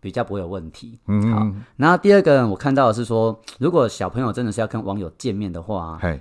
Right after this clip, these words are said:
Speaker 1: 一定要避免单独邀约。像
Speaker 2: 哎，可是你看像刚刚那个高雄少女事件，
Speaker 1: 嗯。
Speaker 2: 她有找朋友去。
Speaker 1: 对，李轩的朋友也算机灵啊，可是最好是要跟家长讲说，
Speaker 2: 嘿。
Speaker 1: 哎，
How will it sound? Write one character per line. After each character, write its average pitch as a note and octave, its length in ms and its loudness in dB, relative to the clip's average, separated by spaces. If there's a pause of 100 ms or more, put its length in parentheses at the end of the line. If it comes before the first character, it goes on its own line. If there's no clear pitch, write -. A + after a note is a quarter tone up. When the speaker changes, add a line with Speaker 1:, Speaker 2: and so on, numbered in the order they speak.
Speaker 1:
一 G#2 60 -12
定 A#2 140 -6
要 A#2+ 140 -2
避 A#2+ 320 -6
免 E2 240 -8
单 F#2 200 -8
独 E2 200 -12
邀 D#2 240 -14
约。 D#2 200 -16 (600)
像 E3+ 260 0
Speaker 2:
哎， C#3 320 6
可 C#3+ 160 4
是 F#3 160 6
你 B2 100 4
看 C#3+ 160 2
像 C#3 140 0
刚 C3 80 0
刚 C3+ 80 0
那 C3 60 2
个 A2+ 60 0
高 A2 180 0
雄 F#2+ 160 -2
少 G#2 180 0
女 D#2 100 -4
事 F#2 160 -4
件， F2+ 140 -2
Speaker 1:
嗯。 - 20 -2
Speaker 2:
她 F#2 120 0
有 F2 80 0
找 D#2+ 160 -4
朋 E2 100 -6
友 D#2+ 100 -4
去。 D#2 200 -10 (180)
Speaker 1:
对， E2 320 -8 (600)
李 G2+ 100 -8
轩 C#3 140 0
的 E3+ 40 2
朋 D3+ 140 2
友 C3+ 60 2
也 A2 40 -2
算 C3 220 -2
机 G#2+ 160 -6
灵 F2+ 240 -8
啊， F#2+ 160 -12
可 - 80 -2
是 D3+ 60 2
最 G#3 120 4
好 C#3 140 6
是 D3+ 200 -2
要 C3+ 120 2
跟 A#2 240 -2
家 A2 160 -4
长 F#2 180 -8
讲 E2+ 220 -10
说， G2+ 140 -6
Speaker 2:
嘿。 A#2+ 100 0
Speaker 1:
哎， C3+ 60 -6